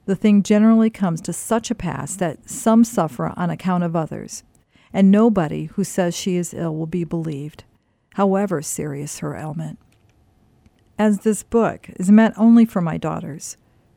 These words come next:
they will put up with everything I say. Let us remember our holy fathers of past days, the hermits whose lives we attempt to imitate. What sufferings they bore, what solitude,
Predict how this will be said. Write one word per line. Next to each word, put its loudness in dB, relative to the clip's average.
they -2
will 0
put -2
up -10
with -6
everything -8
I -10
say. -12
Let 2
us -4
remember 2
our -10
holy -4
fathers -8
of -8
past -10
days, -14
the 2
hermits 2
whose -4
lives -2
we -4
attempt -4
to -8
imitate. -2
What -8
sufferings -6
they -6
bore, -10
what -6
solitude, -6